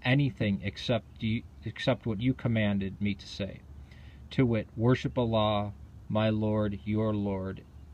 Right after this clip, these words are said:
and I witness over them whilst I dwell amongst them. When you took me up, you were watcher over me, and you were witness to all things. If you punish them, they are your servants.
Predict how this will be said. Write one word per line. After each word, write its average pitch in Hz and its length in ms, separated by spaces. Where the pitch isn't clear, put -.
and 104 180
I 110 180
witness 113 640
over 104 480
them 104 320
whilst 120 460
I 113 200
dwell 110 340
amongst 113 440
them. 127 320
When 107 260
you 143 140
took - 380
me 139 180
up, 104 180
you 120 500
were 110 200
watcher 113 520
over 107 280
me, 104 280
and 98 360
you 110 500
were 107 200
witness 117 680
to 101 140
all 104 240
things. - 460
If - 220
you 113 120
punish 143 500
them, 123 380
they 123 340
are 117 180
your 107 180
servants. 117 560